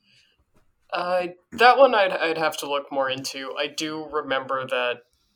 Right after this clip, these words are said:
um, although if you play the game, it seems like the implication is, uh, Kaiser Sigurd is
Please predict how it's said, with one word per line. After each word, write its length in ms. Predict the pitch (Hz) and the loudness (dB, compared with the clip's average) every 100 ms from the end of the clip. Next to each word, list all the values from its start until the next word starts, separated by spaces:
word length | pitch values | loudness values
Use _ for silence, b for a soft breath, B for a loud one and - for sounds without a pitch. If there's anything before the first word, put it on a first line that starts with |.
| _ _ _ - | _ _ _ -4
um, 320 | 147 135 131 127 | -2 -2 -6 -2
although 340 | 160 175 170 | 2 4 4
if 180 | 170 170 | 2 -6
you 60 | 175 | -6
play 220 | - 226 | -2 -2
the 120 | 196 | 0
game, 260 | 165 160 156 | -2 -2 -2
it 80 | |
seems 340 | - 160 147 - | -4 -4 -4 -2
like 200 | 139 135 - | -2 -4 -8
the 220 | 151 147 | -6 -6
implication 680 | 139 151 143 139 135 - 131 | -8 -8 -6 -6 -2 -2 -2
is, 520 | 120 131 127 - - - 113 | -6 -6 -4 0 0 0 -4
uh, 180 | 110 117 | -4 -6
Kaiser 380 | - 135 135 135 | -2 -2 -2 -4
Sigurd 640 | - 135 131 131 131 131 - - | -4 -4 -6 -8 -8 -10 -16 -12
is 600 | 127 127 - - - - | -10 -2 2 2 2 -2